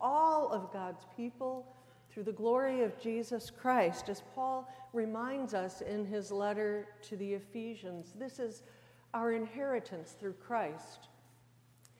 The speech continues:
And nearly two hundred years ago, the founders of this very church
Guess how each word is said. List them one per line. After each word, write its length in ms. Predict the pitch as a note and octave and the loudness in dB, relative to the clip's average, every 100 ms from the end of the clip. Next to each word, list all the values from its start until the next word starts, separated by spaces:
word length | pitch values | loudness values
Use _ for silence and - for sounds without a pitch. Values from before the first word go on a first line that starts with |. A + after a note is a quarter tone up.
| - - - | -20 -6 2
And 220 | C4 C4 C4+ | 4 4 2
nearly 640 | A#3+ D#4 D#4+ D4+ D4 C4+ - | 2 4 2 2 0 0 -4
two 400 | - E4+ F4+ - | 0 4 4 2
hundred 720 | - F#4+ G4 D4+ G3+ E3+ E3+ - - | -2 0 0 2 4 2 0 -8 -8
years 460 | F#3+ F3+ F#3+ F#3 - | -4 0 0 -2 -4
ago, 400 | G3+ E3+ G3 A3+ | -4 0 4 4
the 140 | B3+ A#3+ | 4 0
founders 560 | B3 B3+ D4 C#4+ A#3+ | 2 2 2 0 2
of 200 | A3 G3+ | 2 4
this 300 | G#3+ A#3 A3+ - | 6 6 2 -8
very 560 | F#3+ A3 G#3+ A3 B3 | 2 4 4 2 0
church 580 | A3+ - D4+ A3+ C3+ - | -4 -6 -2 -2 -4 -10